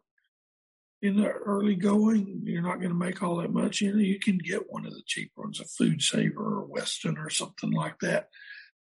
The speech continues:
Food Saver, their bags don't tend to seal good. I'm not crazy about it, and I'd always have to do double seals with them. Eventually, I got out of there and got a, a commercial model, a VacMaster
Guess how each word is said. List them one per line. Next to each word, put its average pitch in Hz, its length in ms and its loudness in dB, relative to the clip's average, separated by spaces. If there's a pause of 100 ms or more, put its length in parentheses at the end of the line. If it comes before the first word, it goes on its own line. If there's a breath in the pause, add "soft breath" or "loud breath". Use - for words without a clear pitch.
(720)
Food 277 320 4
Saver, 190 720 2
their - 160 0
bags - 540 -4
don't - 260 -10
tend 151 320 -8
to - 220 -4 (220)
seal - 400 2
good. - 380 -4
I'm - 160 -4
not 82 280 -2 (200)
crazy 156 420 -2
about - 220 -6
it, - 60 -12
and 165 140 0
I'd - 100 0
always - 340 -2
have - 140 -6
to - 120 -12
do - 140 2
double - 380 -2
seals - 500 0
with - 140 -2
them. - 240 -6 (480 loud breath)
Eventually, 202 460 2
I - 80 -2
got 107 260 -6
out - 180 -4
of 160 60 -6
there - 140 -2
and - 100 -10
got - 200 -4
a, - 760 -10
a - 40 -2
commercial - 560 -4
model, - 480 -2 (100)
a - 40 -4
VacMaster - 760 -2